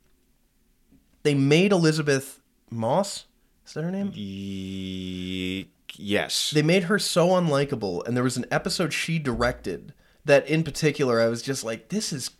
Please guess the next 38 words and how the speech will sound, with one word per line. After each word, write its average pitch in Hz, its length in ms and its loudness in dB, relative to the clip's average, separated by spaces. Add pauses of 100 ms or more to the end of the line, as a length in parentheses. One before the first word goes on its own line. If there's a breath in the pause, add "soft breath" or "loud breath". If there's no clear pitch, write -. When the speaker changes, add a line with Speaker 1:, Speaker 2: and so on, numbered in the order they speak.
Speaker 1:
garbage." 185 680 -4 (100)
Like, 151 220 2
th-, 180 180 -6 (440)
I 170 80 -2
can't 233 320 0
watch 202 340 0
this 107 200 -6
anymore. 78 460 -8 (480 soft breath)
And 135 120 6
I 135 80 4
just 131 260 0
stopped. 95 460 0
I, 107 240 -2
I 113 80 0
was 107 180 -4
like, 101 220 -6
"I'm, 101 360 -6
I'm 101 180 -6
done. 87 240 -10 (200)
I'll, 135 160 6
I'll 143 220 8
read 160 440 0
one 151 220 6
day, 139 220 4
I'll 120 160 4
read 120 240 -2
the 113 60 -6
synopsis," 110 600 -2
but, - 240 0
like, 107 320 -4 (480 soft breath)
the 139 100 2
last 135 380 4
season 135 320 -4
ended 113 400 -2
with 110 220 -4
her 113 520 2
and, 104 420 -4
um, 95 380 -4